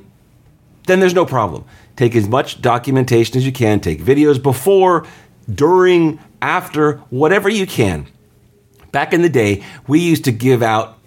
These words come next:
the, the little throwaway cameras to our clients to keep in their glove compartment, because if there was a car accident, they would have it and they could take pictures of the damage because, again, let's see it right then and there. So there's never a dispute later about,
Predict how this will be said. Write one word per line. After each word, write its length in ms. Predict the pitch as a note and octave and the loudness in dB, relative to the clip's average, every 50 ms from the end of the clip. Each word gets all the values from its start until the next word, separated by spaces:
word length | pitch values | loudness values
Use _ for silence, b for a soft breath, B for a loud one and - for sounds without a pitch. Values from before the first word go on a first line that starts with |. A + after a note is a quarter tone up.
| _ | _
the, 260 | - A#2 A#2 A#2 A2 | -2 0 2 2 2
the 280 | G#2 E2 E2+ F#2 G#2+ G#2+ | 0 -2 -4 -2 0 2
little 180 | A2 C3 C3 A2 | 2 2 2 0
throwaway 600 | - - B2+ B2+ C3 B2+ B2 A#2 A#2 A2+ A2 G#2+ | 0 0 0 0 2 2 2 2 4 2 2 0
cameras 640 | A2 - - A#2+ B2 B2+ C3 C3+ D3 D3+ C#3+ - b b b b b | -2 -4 -4 -2 -2 0 0 0 0 0 -2 -6 b b b b b
to 140 | - B2+ B2 | -2 0 0
our 140 | A#2+ A#2+ | 0 0
clients 560 | A#2+ - - C3+ C3 C3+ D3+ F3+ F#3 F#3 - - B B B B | -2 -2 -2 0 0 2 0 0 -2 -4 -8 -16 B B B B
to 80 | B - | B -4
keep 240 | - - B2 G#2+ A#2 | -2 -2 0 2 2
in 100 | B2+ B2+ | 2 4
their 100 | C3 C3 | 4 2
glove 240 | B2+ D#3 F3+ F#3+ - | 2 0 0 0 0
compartment, 480 | - C#3+ B2 A2+ F#2+ D#2+ - F2+ E2 | -2 -2 -2 -2 -2 -2 -4 -6 -4
because 300 | - G#2 G#2 - A2 G#2 G#2 | -4 -4 -2 0 0 0 0
if 100 | G2 - | -2 0
there 120 | A2 A2 | 2 2
was 200 | G#2+ G#2 G2 F#2+ | 2 2 0 -2
a 40 | F#2 | -6
car 260 | - - - A#2+ - | -6 -4 -4 -2 -2
accident, 460 | - A#2 A2 - - B2 B2 B2 B2 B B B B B B B | -2 -2 -4 -4 -2 -2 0 -2 -2 B B B B B B B
they 140 | A2+ B2 | 0 2
would 140 | A#2 A#2 A2 | 2 2 2
have 280 | G#2+ - B2+ C3+ B2+ G#2 | 2 0 -2 -2 -4 -4
it 160 | G2 - - B B B B | -6 -8 -10 B B B B
and 140 | - G#2+ A2 | 0 0 0
they 60 | A2 | 0
could 180 | G#2+ G#2+ G#2 - | 0 -4 -6 -2
take 240 | - B2 B2 B2+ | 0 -2 0 -2
pictures 320 | - A2+ G2 - - G#2 G2 | -2 -6 -4 -4 -4 -2 -2
of 120 | G2 F2+ | -2 0
the 80 | G2+ A2+ | 0 -2
damage 420 | F#2+ F#2 F2 E2 E2+ F#2+ G#2 G2 | -2 -2 -2 -2 -2 -4 -4 -2
because, 360 | - A#2 G2+ - G#2+ G#2 F#2+ B B B | -4 -2 0 0 0 -2 -2 B B B
again, 360 | - G2+ G2 D3+ D3 A#2 - - | -6 -2 0 0 0 -2 -2 -2
let's 220 | G2 C#3 C3+ C3 | -2 0 0 0
see 300 | - - - D#3+ D#3 C#3 | -2 -2 0 2 2 2
it 100 | A2+ - | 2 0
right 340 | - F2 F#2+ A#2 D3+ - - | -2 -2 -2 -2 -2 -2 -2
then 220 | - C#3+ C#3 C#3 | 0 2 2 4
and 140 | D3 D3 C3+ | 4 4 2
there. 240 | C3 C3 G#2 E2+ - | 2 0 -2 -4 -4
So 140 | - - G#2+ | -2 -2 0
there's 220 | G2+ G#2 G2+ F2+ | 0 0 -2 -2
never 320 | G#2+ A#2 B2 A#2+ B2 C3+ C3 | -2 -2 -2 0 0 2 2
a 60 | A#2+ | 2
dispute 500 | G#2 G#2 G#2 - - - A2+ B2 A#2 F#2 | 0 -2 -6 -6 -6 -2 -2 -2 0 0
later 320 | G2 G#2+ A2+ A2+ A2+ A2+ | 2 2 2 2 2 2
about, 300 | G#2+ F#2 G#2+ G#2 G#2 - | 0 0 -2 -2 -4 -6